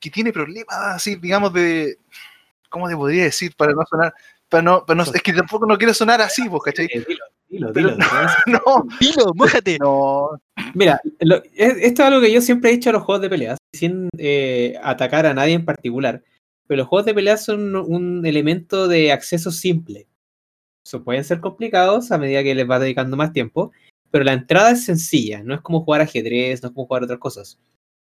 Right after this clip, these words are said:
Speaker 2: Tienen similitudes, pero no tiene, por ejemplo, la, la necesidad física de jugar tenis, o quizás la capacidad mental para jugar ajedrez. Entonces, hay gente que quizás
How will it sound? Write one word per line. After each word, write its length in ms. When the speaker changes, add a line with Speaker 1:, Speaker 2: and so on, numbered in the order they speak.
Speaker 2:
Tienen 180
similitudes, 840
pero 120
no 80
tiene, 200
por 80
ejemplo, 360
la, 420
la 80
necesidad 440
física 480
de 100
jugar 260
tenis, 500
o 360
quizás 560
la 480
capacidad 400
mental 360
para 160
jugar 180
ajedrez. 400
Entonces, 600
hay 140
gente 300
que 80
quizás 760